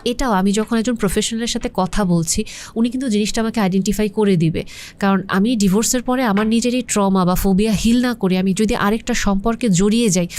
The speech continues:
ওই সম্পর্কটার ওই মানুষটা ভালো হতে পারে, কিন্তু আমার যে আসলে, আহ, মেন্টাল হেলথ, ওটা কিন্তু আবার আমার জন্য ক্ষতির কারণ হয়ে দাঁড়াতে পারে। কাজে এই ক্ষেত্রেও কিন্তু আসলে প্ল্যাট-, মানে, পালকিটা শুধুমাত্র ম্যাচমেকিং একটা প্ল্যাটফর্ম না, বরং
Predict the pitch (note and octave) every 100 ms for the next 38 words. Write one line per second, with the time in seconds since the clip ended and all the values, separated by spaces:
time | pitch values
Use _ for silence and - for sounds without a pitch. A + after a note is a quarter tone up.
0 | - - - - - - D4+ - C#4 D4
1 | C#4+ D4 D4+ D4 C#4+ C#4 B3 B3 - G#3+
2 | - G#3 B3 G#3+ - E3+ F3 F#3+ G#3+ G#3
3 | G#3+ - F#3+ B3 D4+ C4 D4 C#4 A#3+ C4
4 | B3 C4 - - - - F#3 F#3 - F#3+
5 | A3 A3 A#3+ G3 A3+ G3+ - - - A#3+
6 | D#4 D4+ D4 C4+ A#3+ G3+ G#3 - F3+ F#3+
7 | G3 G#3 G#3+ - A#3+ C4+ C4+ - G3 G#3
8 | G3 G3 E3+ E3+ E3+ E3+ D#3 C#3 F#2 F3
9 | F#3+ G3 - - - B3 - C4+ - D4
10 | C4+ B3 A3+ G3+ G#3+ G#3+ G3+ - F#3+ F#3+
11 | - - F#3 F3 F3 - E3 E3 G3+ A3
12 | B3 B3 - B3 C#4 C4 B3 F#3 F3 G3
13 | F#3+ G3 F#3+ - - F3+ F3 D#3+ - E3+
14 | E3 C3+ G2+ D#3+ E3